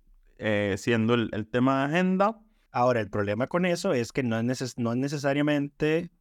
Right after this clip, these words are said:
Speaker 2: Eh, a ver, esto ya habrían terminado si no se hubiese ta-, si no rompieran tanto el quórum, si no pidieran tantos recesos. Eh, obviamente, si el Frente Amplio no estuviese presentando mociones de revisión a cada una de las mociones de fondo que se presentan y se rechazan.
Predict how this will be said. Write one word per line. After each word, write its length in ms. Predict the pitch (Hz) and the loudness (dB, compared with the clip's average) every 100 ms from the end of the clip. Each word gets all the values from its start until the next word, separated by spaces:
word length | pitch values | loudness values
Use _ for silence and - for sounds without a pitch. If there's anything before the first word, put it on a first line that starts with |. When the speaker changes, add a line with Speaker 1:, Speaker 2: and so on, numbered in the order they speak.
| _ | _
Speaker 2:
Eh, 1040 | 107 101 95 95 92 90 87 85 85 87 - _ _ _ - - - _ _ _ | -6 -4 -2 -4 -4 -6 -6 -8 -10 -14 -18 _ _ _ -20 -20 -20 _ _ _
a 100 | 123 | 0
ver, 240 | 123 104 - | 2 0 -2
esto 300 | 147 160 226 | -2 2 2
ya 140 | 202 202 | 4 4
habrían 280 | 202 202 | 4 2
terminado 720 | 196 175 131 143 123 123 170 - _ _ | 0 0 2 2 2 2 -2 -8 _ _
si 260 | - 110 | -4 -2
no 220 | 104 107 113 | 0 0 0
se 100 | 131 | 0
hubiese 280 | 127 127 | 0 0
ta-, 200 | 110 120 - | -2 -2 -4
si 180 | - 117 | -6 -2
no 140 | 110 | 0
rompieran 460 | 120 120 131 120 120 | 0 2 4 2 2
tanto 280 | 123 120 123 | 0 0 -2
el 80 | |
quórum, 560 | - 131 127 120 117 113 | 2 4 6 4 2 0
si 140 | 107 | -2
no 100 | 98 | -6
pidieran 340 | 101 101 98 101 | -2 -2 -2 -4
tantos 360 | 104 101 113 | -6 -4 -4
recesos. 960 | 123 117 135 131 127 117 123 117 - - _ - _ _ _ _ _ _ _ _ | -4 -2 0 2 2 0 -2 -2 -4 -14 _ -20 _ _ _ _ _ _ _ _
Eh, 320 | 104 101 104 104 | -2 0 0 2
obviamente, 540 | 113 120 117 113 123 | 2 4 2 0 -2
si 100 | - | -2
el 80 | 98 | -2
Frente 340 | 101 90 98 | -2 0 2
Amplio 320 | 101 101 - 98 | 2 0 0 0
no 100 | 92 | 0
estuviese 440 | - 104 92 95 | 0 0 2 0
presentando 640 | - 101 110 110 120 117 135 | -4 -2 -2 0 2 2 0
mociones 420 | 131 101 95 92 | -2 -2 -2 0
de 80 | 95 | 0
revisión 500 | 95 95 - 110 131 | 0 0 0 0 0
a 80 | 113 | -2
cada 240 | 95 90 | 0 0
una 140 | 92 | 0
de 80 | 92 | 0
las 80 | 95 | 0
mociones 340 | 95 95 98 | -2 -2 -2
de 80 | 98 | -4
fondo 260 | 107 101 101 | -4 -4 -4
que 120 | 101 | -4
se 80 | 110 | -6
presentan 500 | 135 127 131 131 135 | -4 -2 -2 -2 -4
y 40 | |
se 100 | 143 | -2
rechazan. 720 | 151 156 180 175 170 170 170 | -2 2 2 4 2 -2 -4